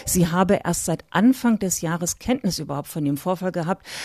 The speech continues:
als eine anonyme Anzeige gegen den Beschuldigten eingegangen sei und da hätte sie dann sofort gehandelt. Also da ist so ein bisschen Aussage gegen Aussage. Und das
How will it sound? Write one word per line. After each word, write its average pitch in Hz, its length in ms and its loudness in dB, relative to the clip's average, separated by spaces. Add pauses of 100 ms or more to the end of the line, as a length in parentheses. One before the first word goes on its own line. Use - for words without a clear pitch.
(140)
als - 180 -4
eine 165 220 -2
anonyme 175 500 2
Anzeige 156 480 -2
gegen 165 320 -2
den 165 160 0
Beschuldigten 160 640 -4
eingegangen 165 720 -2
sei 147 260 -2
und 302 120 -2
da 151 40 -4
hätte 156 280 -4
sie 143 120 -6
dann 143 220 -4
sofort - 400 -8
gehandelt. 143 440 -4
Also 147 200 -4
da 147 140 -4
ist - 120 0
so 180 60 0
ein 160 80 -2
bisschen 175 260 -2
Aussage 151 540 -4
gegen 147 260 -2
Aussage. - 580 -6
Und 147 160 -4
das 143 160 -6